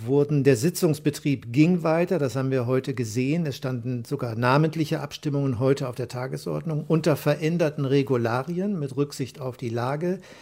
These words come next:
Wahlurnen, die sonst im Plenum sind, wurden in die Lobby gestellt und den Abgeordneten wurde sehr viel mehr Zeit gegeben, ihre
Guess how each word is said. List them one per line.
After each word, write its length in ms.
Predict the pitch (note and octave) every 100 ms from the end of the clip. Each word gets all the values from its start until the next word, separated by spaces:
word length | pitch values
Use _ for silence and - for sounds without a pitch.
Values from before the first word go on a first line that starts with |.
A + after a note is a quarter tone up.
| - - _
Wahlurnen, 840 | - A2 B2+ D3 D#3+ D#3 D#3+ E3 D3
die 140 | C3+
sonst 380 | A#2+ C3 C3 -
im 280 | D#3+ E3 D#3
Plenum 460 | D#3+ D#3 D#3 D3
sind, 280 | C3+ D3 A#2+
wurden 300 | C3+ C3+ C3+ -
in 180 | E3 D#3+
die 140 | D3
Lobby 340 | C3 C3+ E3
gestellt 560 | D#3 D3+ - D3+ D#3 D3+
und 140 | C3
den 100 | A#2
Abgeordneten 680 | B2+ B2 - C3 B2 C3+ C3
wurde 240 | B2 C#3+ C#3+
sehr 280 | B2 D#3+ C#3
viel 180 | B2+
mehr 180 | A2 G#2+
Zeit 300 | - C3 C3
gegeben, 380 | B2+ B2+ A#2+ C3
ihre 260 | B2 A#2